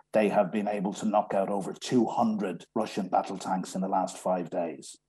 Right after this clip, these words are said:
You know, and they've been able to put up a fight. But what we're seeing now is, you know, we have talk of this forty-mile long column of, um, of military vehicles heading towards Kyiv at the moment from the north.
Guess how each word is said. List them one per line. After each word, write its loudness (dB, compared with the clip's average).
You 0
know, 4
and -2
they've -2
been -4
able 0
to -8
put -8
up 0
a -2
fight. 0
But -2
what 0
we're -6
seeing 2
now 2
is, -8
you 2
know, 2
we 0
have 2
talk 0
of -4
this -6
forty-mile 4
long 2
column 0
of, 4
um, 2
of -2
military -2
vehicles -4
heading -2
towards -4
Kyiv -4
at -6
the -8
moment -2
from 2
the 0
north. -6